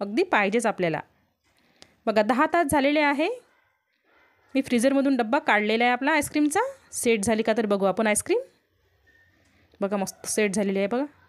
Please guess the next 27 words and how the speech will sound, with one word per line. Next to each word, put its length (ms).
एकदम 280
कडक 280
झालेली 300
आहे. 220
बघा, 200
आता 220
आपल्याला 220
या 180
स्टेजला 320
याला 200
बीट 260
करून 220
घ्यायची 320
आहे. 200
छान 160
छोटे 160
छोटे 160
पीसेस 360
करायचे 320
याचे. 240
बघा, 180
असे 160
छोटे 220
छोटे 140
पीसेस 320
करायचे 380
आणि 260